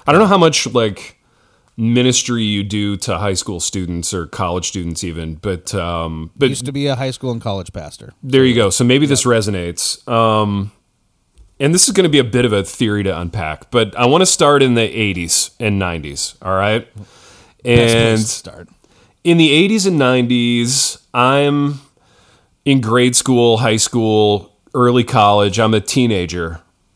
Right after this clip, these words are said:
Speaker 1: and I'm watching these twenty-four minute sitcoms that are all based on dialogue, right?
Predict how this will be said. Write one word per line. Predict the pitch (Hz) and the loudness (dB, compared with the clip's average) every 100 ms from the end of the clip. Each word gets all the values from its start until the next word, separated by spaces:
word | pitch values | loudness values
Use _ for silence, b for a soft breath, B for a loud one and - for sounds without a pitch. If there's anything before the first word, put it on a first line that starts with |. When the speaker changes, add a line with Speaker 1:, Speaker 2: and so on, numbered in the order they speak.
| _ | _
Speaker 1:
and | 127 123 120 | 2 2 4
I'm | 123 110 | 4 4
watching | 110 131 180 - 143 135 127 123 113 b b b b b b | 4 2 2 2 2 4 2 0 -4 b b b b b b
these | 117 120 120 113 | 0 4 4 4
twenty-four | - - 143 143 139 - 127 123 | 0 2 4 6 4 2 2 2
minute | 117 113 110 - | 2 2 0 0
sitcoms | - 113 - 101 82 80 87 - - _ _ _ _ _ - | 0 0 -2 -4 -2 -4 -2 -2 -4 _ _ _ _ _ -14
that | 113 127 120 | 2 4 6
are | 110 | 4
all | 107 120 135 135 | 4 6 6 6
based | 113 127 123 - | 4 2 2 2
on | 107 95 | 0 0
dialogue, | 90 85 73 50 - - _ - | 0 0 -4 -10 -16 -20 _ -4
right? | 95 101 113 | 0 2 0